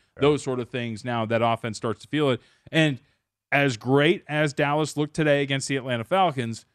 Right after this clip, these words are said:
Speaker 2: this is still, I think, a defense that against elite competition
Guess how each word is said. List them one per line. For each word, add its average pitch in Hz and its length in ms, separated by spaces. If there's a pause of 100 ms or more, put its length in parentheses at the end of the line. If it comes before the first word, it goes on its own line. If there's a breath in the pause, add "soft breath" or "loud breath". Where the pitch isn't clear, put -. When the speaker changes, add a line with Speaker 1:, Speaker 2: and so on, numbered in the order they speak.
(200)
Speaker 2:
this 139 160
is 135 100
still, 143 220
I 127 60
think, 127 200
a 120 40
defense 131 460
that 110 200 (340)
against 127 380 (220)
elite 135 340
competition 123 760